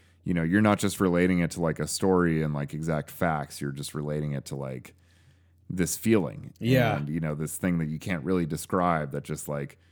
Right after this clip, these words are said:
Speaker 1: why this song is so important and what makes it so much better than, like, so much other music is, like, I, I just,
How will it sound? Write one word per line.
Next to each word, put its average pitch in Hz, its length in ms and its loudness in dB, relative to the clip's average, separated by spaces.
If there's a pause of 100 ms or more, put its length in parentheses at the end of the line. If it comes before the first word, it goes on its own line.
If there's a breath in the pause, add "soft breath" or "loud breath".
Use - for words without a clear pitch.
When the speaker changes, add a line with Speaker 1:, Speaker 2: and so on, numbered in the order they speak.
(220)
Speaker 1:
why 90 300 2
this 90 200 2
song 92 260 2
is 82 120 0
so 87 200 2
important 85 460 2
and 76 140 -4
what 80 160 0
makes 82 300 -4
it 80 120 -2
so 87 200 -2
much 78 280 -6
better 82 320 0
than, 76 200 -6
like, 71 160 -6
so - 160 -4
much 80 200 -2
other 82 180 0
music 73 360 -6
is, 73 140 -14
like, 73 200 -10
I, - 160 -10
I - 80 -14
just, - 240 -10